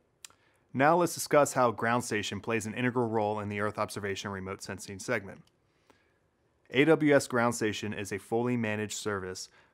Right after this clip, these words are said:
with access to antenna systems around the global A W S infrastructure. This service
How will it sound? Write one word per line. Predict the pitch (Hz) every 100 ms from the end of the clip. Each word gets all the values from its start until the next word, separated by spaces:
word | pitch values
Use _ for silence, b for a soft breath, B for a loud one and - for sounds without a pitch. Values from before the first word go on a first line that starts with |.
| b
with | - 107 - _ _ -
access | 123 139 - 139 -
to | - 113 107 120
antenna | 113 - 135 123
systems | - 110 - 104 104 - b b b -
around | 113 113 110
the | 101
global | 101 110 117 120 117 -
A | 117
W | 107 104 104
S | 101 -
infrastructure. | 107 95 - - 92 - 104 - _ _ b b b b b b _ _ -
This | 160 170
service | - 170 143 110 -